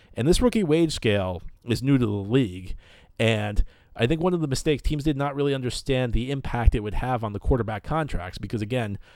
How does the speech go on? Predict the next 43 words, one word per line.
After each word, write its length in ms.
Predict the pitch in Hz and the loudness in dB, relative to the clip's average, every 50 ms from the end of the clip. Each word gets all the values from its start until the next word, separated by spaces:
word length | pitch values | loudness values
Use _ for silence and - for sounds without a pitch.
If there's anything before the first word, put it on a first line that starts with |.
| _ _ _ | _ _ _
first-round 400 | - - 143 131 - 143 123 113 | 4 4 4 6 6 2 2 4
picks 180 | - - - - | 4 2 2 2
making 320 | 127 127 123 107 120 113 | -2 -2 -2 -2 -2 -2
less 180 | 110 113 104 - | -2 -2 -2 -2
money, 240 | 131 135 139 123 101 | -2 -2 -2 -2 -2
that 160 | 101 110 113 | -6 -6 -6
means 280 | 113 117 110 104 104 - | -4 -6 -4 -4 -6 -10
somebody 380 | - - - 135 120 104 104 117 | -6 -2 0 0 0 2 2 2
else 160 | 131 117 - | 2 0 -2
is 80 | 110 | -4
making 280 | 110 117 101 - 107 95 | -2 -4 -4 -4 -4 -6
more, 240 | 107 127 135 113 90 | -2 0 0 0 -2
and 140 | 90 92 104 | -4 -4 -6
that 160 | 117 120 - - - - - - | -6 -8 -8 -14 -20 -20 -20 -4
those 200 | - 113 113 110 | 2 2 2 4
somebody 300 | - 147 131 113 107 104 | 4 2 0 0 -2 -2
else's 400 | 107 117 120 123 113 - 101 92 | 0 0 0 0 0 -2 -6 0
tended 260 | - - 107 95 98 92 | 0 0 0 0 -6 -6
to 60 | 98 | -6
be 100 | 98 98 | -6 -6
the 80 | 90 | -6
quarterbacks. 720 | - - - 160 151 120 90 80 - - - - - - - - - - - _ - _ _ - - - - - - - - - _ _ - | -2 4 6 6 6 6 2 -4 -14 -16 -16 -16 -16 -16 -16 -18 -20 -20 -20 _ -20 _ _ -16 -16 -16 -20 -18 -18 -18 -18 -20 _ _ -14
So 280 | - - - 110 107 107 | -6 2 4 4 4 4
now 240 | 110 127 127 127 123 | 4 4 6 6 6
these, 220 | 113 117 110 113 _ | 4 2 -2 -2 _
so 120 | - 143 | 2 4
now 220 | 120 127 151 170 156 | 4 6 6 6 6
I 40 | |
think 300 | 127 123 123 107 - - - _ | 6 6 2 0 -2 -14 -20 _
having 460 | - 120 135 123 113 123 117 113 107 | -4 -2 -2 0 0 -2 -4 -4 -8
seen 480 | 95 - - 143 147 151 143 123 110 98 | -8 -4 -2 -2 -2 -2 -2 -4 -6 -8
the 200 | 95 98 110 131 | -10 -10 -6 -4
impact 400 | 139 147 131 - 123 117 104 - | -4 -2 -2 -4 -4 -4 -4 -6
that 120 | - 107 | -2 -2
these 180 | - 110 101 120 | -2 -2 -2 -6
middle-class 640 | 104 104 123 135 143 131 117 - - 131 120 113 - | -2 0 4 6 6 4 4 0 -2 -4 2 2 0
quarterbacks 540 | - - 147 135 127 107 104 95 92 - - | 2 2 0 0 0 -4 -8 -12 -12 -14 -8
making 320 | 117 123 135 - 131 110 | -6 -6 -6 -6 -6 0
top 300 | - - - 117 113 - | 0 2 2 2 -4 -4
dollar 340 | - 127 135 139 139 123 101 | -4 -2 -2 -2 -2 -4 -6
have 300 | 95 - 131 143 147 135 | -8 -6 -2 -2 -2 -2
on 140 | 131 104 95 | -2 -6 -6
you, 240 | 90 90 90 87 - | -8 -10 -10 -12 -12